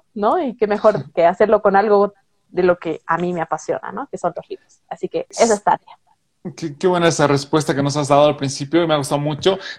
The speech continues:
Speaker 2: pero al principio, por lo, la introducción igual que hacía, no te gustaban los libros. ¿Cuál fue el primer libro
Speaker 1: Para
Speaker 2: que
Speaker 1: nada.
Speaker 2: te empezó a gustar?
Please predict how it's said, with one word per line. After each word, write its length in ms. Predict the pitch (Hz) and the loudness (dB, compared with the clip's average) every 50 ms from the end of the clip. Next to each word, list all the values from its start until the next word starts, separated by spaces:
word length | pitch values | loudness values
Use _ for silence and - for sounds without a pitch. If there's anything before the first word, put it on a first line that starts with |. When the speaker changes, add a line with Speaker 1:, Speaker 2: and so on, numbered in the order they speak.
| _ | _
Speaker 2:
pero 540 | - 175 185 190 190 196 208 208 190 - - | 2 4 4 6 6 6 4 4 2 -2 -6
al 100 | - 165 | -8 -8
principio, 560 | 143 165 151 180 165 185 202 196 185 170 147 - | -8 -8 -12 -8 -4 0 0 0 0 -2 -6 -8
por 140 | - 156 | -8 -6
lo, 140 | 147 147 151 | -4 -4 -6
la 420 | 143 139 135 139 139 135 131 131 147 | -6 -8 -8 -8 -8 -6 -4 -4 -4
introducción 440 | 147 139 147 147 143 139 160 165 | -4 -4 -4 -4 -4 -6 -6 -6
igual 180 | 165 160 156 151 | -4 -4 -4 -4
que 80 | 147 139 | -6 -10
hacía, 220 | 127 - 147 147 | -10 -8 -10 -8
no 120 | 156 170 | -8 -8
te 80 | 165 175 | -6 -6
gustaban 440 | 160 160 147 139 151 151 156 156 151 | -6 -6 -6 -4 -4 -4 -4 -4 -6
los 120 | 147 151 | -10 -14
libros. 540 | 151 202 233 226 165 143 131 - - - _ _ _ _ - - _ _ _ _ _ | -12 -12 -12 -12 -12 -12 -14 -14 -18 -20 _ _ _ _ -20 -20 _ _ _ _ _
¿Cuál 220 | - 170 185 208 | 0 2 2 2
fue 140 | 208 - 214 | 2 -2 -4
el 60 | 220 | -6
primer 220 | - 170 165 165 165 165 | -6 -8 -6 -6 -2 2
libro 80 | 202 190 | 4 6
Speaker 1:
Para 180 | 185 180 170 | 6 6 4
Speaker 2:
que 80 | 170 170 | 2 -4
Speaker 1:
nada. 120 | 170 156 | -6 -6
Speaker 2:
te 0 | 160 | -6
empezó 180 | 170 131 - 160 | -6 -6 -6 -4
a 40 | |
gustar? 480 | 151 139 139 - 147 170 165 143 - _ | -4 -4 0 0 0 0 0 -6 -14 _